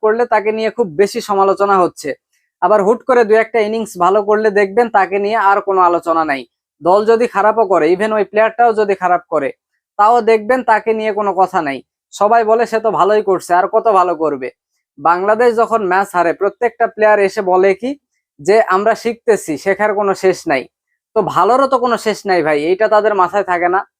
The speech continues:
তারা ধারাবাহিকভাবে ভালো পারফর্ম করতে পারে না, এই প্রশ্ন তাদেরকে কে করবে ভাই? তারা দু একটা ইনিংস ভালো করার পর এমন ভাবটা নাই,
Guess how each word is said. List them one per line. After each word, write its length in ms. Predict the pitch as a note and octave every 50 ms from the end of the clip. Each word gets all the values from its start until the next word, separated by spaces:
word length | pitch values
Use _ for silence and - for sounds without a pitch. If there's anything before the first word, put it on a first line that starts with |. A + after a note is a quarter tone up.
| _ _ _ _ _ -
তারা 240 | F3+ F3+ G3 G#3 F#3+
ধারাবাহিকভাবে 680 | D#3 D#3+ E3+ F#3+ G3 G#3 G#3+ G3 F3+ F#3 F#3 F#3 G3
ভালো 240 | E3 D#3 D#3+ F#3 F#3+
পারফর্ম 360 | F3+ F#3 F3+ E3+ - G3 F#3+
করতে 280 | F3 F3+ E3+ - - F#3+
পারে 240 | E3+ F3 D#3+ E3 E3
না, 200 | F#3 G#3 A#3 _ _ _ _ _ _ _ _ -
এই 160 | A3 B3 C4
প্রশ্ন 440 | - - A#3 A3+ G#3 - - A#3+ A3+
তাদেরকে 400 | A3+ G#3 G3+ A3 G#3 G#3+ A#3 A3+
কে 200 | A3+ - B3+ B3
করবে 300 | - A#3 G3+ F3+ E3+ D#3
ভাই? 240 | C#3 D3 C#3 B2+ - _ _ _ _ _ _ _
তারা 240 | - G#3 G3+ A3+ G#3+
দু 140 | F#3+ F#3+ A3+
একটা 300 | A#3 A#3+ A#3 A3+ A#3+ A#3
ইনিংস 360 | A3 A3 A3+ A3+ G#3+ - G3
ভালো 260 | E3 D3+ E3+ G3+ G#3+
করার 260 | F#3 G#3 G#3 G#3+ G#3+
পর 180 | G#3 G#3+ A3+ A3
এমন 320 | F3 F3+ G3 G#3 A3 G#3+
ভাবটা 340 | F#3 E3 F3 - - - G#3
নাই, 300 | G3 G3 G3 F#3+ D#3+ C3